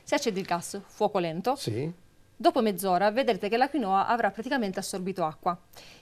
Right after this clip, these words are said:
Speaker 1: Il, eh, consiglio è sempre di mettere un pizzico di sale. Meglio se sale integrale, ad esempio quello dell'Oceano Atlantico, oppure il sale dell'Himalaya, che è ricchissimo di minerali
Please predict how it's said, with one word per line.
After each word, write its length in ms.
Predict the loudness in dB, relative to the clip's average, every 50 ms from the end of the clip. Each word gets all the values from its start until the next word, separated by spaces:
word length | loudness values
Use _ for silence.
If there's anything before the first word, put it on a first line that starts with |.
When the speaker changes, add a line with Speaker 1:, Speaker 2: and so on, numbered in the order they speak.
| -20 -8
Speaker 1:
Il, 280 | _ -2 -2 0 2 4
eh, 340 | 6 6 8 6 6 4 2
consiglio 320 | 0 0 2 2 4 2 2
è 40 |
sempre 220 | 2 2 0 0 0
di 80 | 0
mettere 300 | 0 -2 -2 -4 -4 -4
un 80 | -4 -4
pizzico 360 | -6 -6 -6 -6 -4 -4 -2
di 120 | -2 -4 -2
sale. 420 | 0 0 2 2 0 -2 -4 -6 -12 -18 -20 -20 -20 -20 -20 -20 -20 -10 -2
Meglio 260 | 2 4 4 4 4
se 140 | 2 2 0
sale 220 | 0 -2 -2 -2
integrale, 440 | -2 -4 -4 -4 0 2 2 2 2
ad 60 | 0
esempio 340 | -4 -6 -6 -6 -6 -4 -4
quello 160 | -2 -2 -2
dell'Oceano 380 | -2 -2 -4 -6 -6 -4 -4 -4
Atlantico, 680 | -2 -2 -2 -2 -2 -4 -4 -2 0 0 0 0 0
oppure 540 | -2 -2 -4 -4 -2 0 2 2 0 0 -4 -10
il 100 | -10 -10
sale 220 | -4 0 0 0
dell'Himalaya, 640 | 0 0 -2 0 0 2 2 2 0 0 -2 -6 -8 -6
che 100 | -4 -4
è 40 |
ricchissimo 520 | -4 -4 -6 -6 -8 -8 -8 -8 -8 -8 -6
di 120 | -6 -4
minerali 540 | -2 0 0 2 2 2 2 0 0 -4 -6